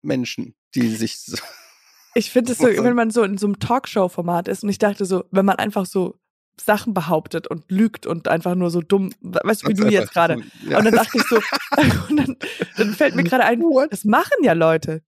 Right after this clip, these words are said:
Speaker 1: Ja klar, Richard David Brecht zum Beispiel, ja.
Speaker 2: Ja.
Speaker 1: Ja,
Speaker 2: Einfach
Speaker 1: aber,
Speaker 2: irgendwas
Speaker 1: ey,
Speaker 2: sagen.
Speaker 1: äh, äh,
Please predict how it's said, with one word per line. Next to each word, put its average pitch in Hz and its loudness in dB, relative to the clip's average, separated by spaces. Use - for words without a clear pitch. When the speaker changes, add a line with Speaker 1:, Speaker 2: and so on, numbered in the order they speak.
Speaker 1:
Ja 131 0
klar, 214 -2
Richard 165 2
David 147 4
Brecht - -4
zum 113 -10
Beispiel, 117 -12
ja. 226 -10
Speaker 2:
Ja. 220 -6
Speaker 1:
Ja, 196 6
Speaker 2:
Einfach - 0
Speaker 1:
aber, 165 2
Speaker 2:
irgendwas 175 2
Speaker 1:
ey, 156 0
Speaker 2:
sagen. 156 0
Speaker 1:
äh, 170 -4
äh, - -10